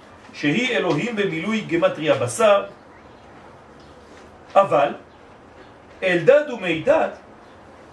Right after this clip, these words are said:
על ידי שראו כי לא יצאו, זאת אומרת, הם לא בקשר עם השבעים האלה, לא נכנסו לחבר'ה, התבוננו כי לית להו מגרמיו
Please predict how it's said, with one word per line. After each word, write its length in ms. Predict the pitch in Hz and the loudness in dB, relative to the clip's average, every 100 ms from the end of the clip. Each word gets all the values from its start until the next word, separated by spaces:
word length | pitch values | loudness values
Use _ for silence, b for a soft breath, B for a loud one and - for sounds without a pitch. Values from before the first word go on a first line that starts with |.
| - | 0
על 200 | 170 165 | 0 0
ידי 320 | 156 175 277 | -2 -2 -2
שראו 560 | - 214 180 190 240 - | -4 -2 0 0 -2 -8
כי 300 | 180 180 185 | -12 -10 -2
לא 200 | 294 302 | 2 2
יצאו, 400 | 220 - - 127 - - - - - - - - - | 0 -2 -10 -12 -14 -18 -20 -20 -20 -20 -20 -20 -12
זאת 140 | 147 165 | -8 -4
אומרת, 200 | 202 220 | -2 -2
הם 220 | 214 226 | -2 -2
לא 320 | 294 330 294 - | 2 4 2 0
בקשר 600 | 202 196 - 285 220 208 185 | -4 -4 0 2 2 -2 -4
עם 120 | 180 | -4
השבעים 540 | - 175 151 180 170 | -4 -4 -6 -8 -4
האלה, 320 | 135 120 120 - - - - - 165 | -2 -4 -6 -12 -16 -20 -20 -16 -4
לא 240 | 214 320 | 2 2
נכנסו 520 | 294 240 240 - 233 | 2 0 0 0 0
לחבר'ה, 480 | 196 - 165 143 143 - - - - - - - - - | 0 2 0 0 -6 -10 -16 -20 -20 -20 -20 -20 -20 -10
התבוננו 1040 | 147 127 123 151 147 151 196 254 240 240 - | -6 -4 0 0 0 -2 -4 -2 0 -2 -4
כי 220 | - 160 | -12 -10
לית 300 | 170 214 214 | -2 0 0
להו 180 | 185 190 | -2 -6
מגרמיו 680 | 170 147 151 147 175 170 | -4 -2 -2 0 -2 0